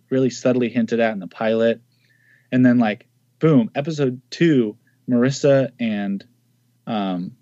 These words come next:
Ryan are hot and heavy. She's in that cute dress. Seth is skating in a, um, pool. It's just such a cool episode.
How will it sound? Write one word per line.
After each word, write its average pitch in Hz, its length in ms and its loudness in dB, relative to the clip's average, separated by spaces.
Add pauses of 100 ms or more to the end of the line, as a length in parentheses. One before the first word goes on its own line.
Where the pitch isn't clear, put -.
(340)
Ryan 113 480 4
are 85 200 -10
hot - 500 -4
and 143 100 0
heavy. 107 500 -2 (280)
She's 120 220 -2
in 123 80 6
that - 200 0
cute 156 300 2
dress. 113 500 -2 (140)
Seth 160 320 0
is 147 120 -2
skating 143 680 -2 (320)
in 123 320 2
a, 107 580 -2 (340)
um, 104 500 -2
pool. 160 680 4 (440)
It's - 80 -6
just - 460 -4
such 180 260 2
a 139 40 2
cool 123 320 4
episode. - 520 -2